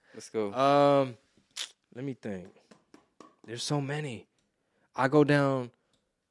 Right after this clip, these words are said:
Speaker 2: And they gotta be new. They gotta be,
Speaker 1: Nah,
Speaker 2: like,
Speaker 1: whatever
Speaker 2: new
Speaker 1: you want,
Speaker 2: artists.
Speaker 1: man. Whatever. Whatever you're listening to right now, or
Speaker 2: Dude, I get into, like, producers. Uh,
Speaker 1: Nah.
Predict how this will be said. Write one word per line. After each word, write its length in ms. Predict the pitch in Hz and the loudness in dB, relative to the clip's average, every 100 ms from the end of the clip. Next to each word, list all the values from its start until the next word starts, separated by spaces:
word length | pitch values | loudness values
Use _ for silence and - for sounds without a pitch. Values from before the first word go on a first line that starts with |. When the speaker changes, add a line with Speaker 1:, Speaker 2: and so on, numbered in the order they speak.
| _ _ _ _ - | _ _ _ _ -4
Speaker 2:
And 140 | 131 | 4
they 80 | 160 | 6
gotta 180 | 170 165 | 8 6
be 140 | 147 | 4
new. 260 | 139 156 190 - _ _ _ | 2 2 2 -4 _ _ _
They 80 | 117 | -4
gotta 140 | 123 180 | 0 0
be, 40 | |
Speaker 1:
Nah, 60 | 117 | 0
Speaker 2:
like, 80 | 110 | -2
Speaker 1:
whatever 220 | - - | -2 -2
Speaker 2:
new 60 | 143 | 0
Speaker 1:
you 40 | 226 | 0
want, 120 | 160 | 0
Speaker 2:
artists. 160 | 170 170 | 0 -4
Speaker 1:
man. 0 | - | -4
Whatever. 320 | 131 139 127 _ _ _ _ _ _ _ _ _ _ _ _ _ _ _ - | 0 0 -2 _ _ _ _ _ _ _ _ _ _ _ _ _ _ _ -4
Whatever 220 | 117 123 | -2 0
you're 100 | 123 | -2
listening 340 | 123 127 123 113 | -4 -6 -10 -10
to 160 | 123 | -6
right 120 | 113 | -4
now, 160 | 120 113 | 0 0
or 200 | 101 95 - _ _ _ _ - - 113 | -2 -6 -16 _ _ _ _ -18 -10 2
Speaker 2:
Dude, 180 | 143 | 4
I 100 | 131 | 4
get 160 | 139 151 | 4 0
into, 220 | 127 113 | -2 -4
like, 220 | 95 92 | -6 -8
producers. 1160 | - 98 98 139 131 131 120 120 120 117 113 - | -12 -8 -6 -4 -4 -4 -2 -2 -2 -4 -8 -12
Uh, 440 | - 101 104 98 92 | -12 -10 -10 -10 -12
Speaker 1:
Nah. 340 | 82 71 | -12 -12